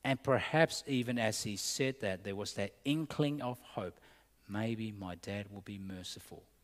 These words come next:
and will be reconciled." And that's exactly what we see.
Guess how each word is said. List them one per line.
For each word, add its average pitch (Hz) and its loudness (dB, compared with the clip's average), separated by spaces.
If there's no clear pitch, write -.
and 85 -6
will 90 -4
be 87 -4
reconciled." - -10
And 90 -6
that's 127 0
exactly 123 0
what 120 -6
we 120 -4
see. 170 -6